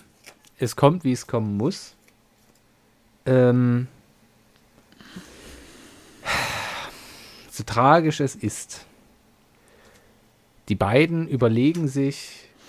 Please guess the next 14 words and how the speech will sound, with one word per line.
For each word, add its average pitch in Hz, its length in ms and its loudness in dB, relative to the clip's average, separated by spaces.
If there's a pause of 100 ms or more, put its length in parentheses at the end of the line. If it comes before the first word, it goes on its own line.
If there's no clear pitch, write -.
(220)
planen 107 320 0
ihr 107 100 0
Leben 135 340 4
gemeinsam, 120 800 2
überlegen 107 400 0
sich, 113 200 -8 (600)
die 147 100 2
überlegen 151 380 2
sich 156 140 2
schon, 156 220 4
wie 143 80 6
sie 143 160 4
dieses 139 420 0
kleine 165 720 2